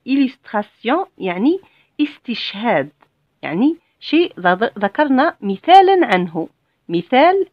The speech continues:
أو استشهاد، un exemple. عندما ذكرنا هنا المجموعات، آه، الغذائية، قلنا أن، آه، المجموعات الغذائية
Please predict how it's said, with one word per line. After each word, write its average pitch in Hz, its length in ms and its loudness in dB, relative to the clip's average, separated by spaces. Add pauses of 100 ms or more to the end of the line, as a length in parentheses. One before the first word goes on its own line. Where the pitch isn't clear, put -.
(100)
أو 359 240 -2 (100)
استشهاد، - 640 -10 (140)
un 196 140 2
exemple. 185 640 -2 (840)
عندما 392 400 -2
ذكرنا 277 400 0
هنا 214 440 -4
المجموعات، 202 920 -4 (420)
آه، 180 380 -8
الغذائية، 208 800 -4 (360)
قلنا 247 480 -2 (160)
أن، 196 200 -2
آه، - 720 -8
المجموعات 208 600 -4
الغذائية 214 760 -6